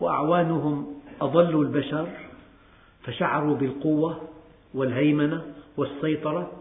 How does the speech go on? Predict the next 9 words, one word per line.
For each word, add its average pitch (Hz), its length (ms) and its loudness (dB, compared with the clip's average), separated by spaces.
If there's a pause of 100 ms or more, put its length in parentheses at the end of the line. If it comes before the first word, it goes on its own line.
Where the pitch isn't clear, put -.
(280)
حققوا 175 800 0 (200)
شهوة 156 420 4
الأنا، 170 720 0 (1040)
والإنس 220 540 6 (640)
استطاعوا 196 720 4 (640)
أن 170 100 4
يحققوا 190 580 4
شهواتهم 143 1000 0 (440)
متوهمين 185 800 8